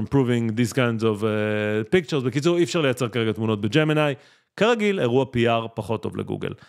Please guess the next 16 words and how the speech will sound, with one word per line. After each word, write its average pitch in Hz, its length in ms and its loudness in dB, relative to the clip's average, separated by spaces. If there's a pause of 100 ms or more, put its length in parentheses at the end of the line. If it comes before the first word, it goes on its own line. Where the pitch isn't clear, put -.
(220)
אבל 131 140 4
אירוע 220 220 2
פי 247 180 2
אר, 254 220 2
אה, 247 360 2
חשוב 220 360 -2
שקרה 214 420 2
היום, 233 380 2
הוא 240 540 4
ממש 226 300 0
לפני 208 320 0
שעה. 208 560 0 (1300)
לונאר, 196 760 4
או 123 240 2
יותר 180 260 2
נכון 175 800 0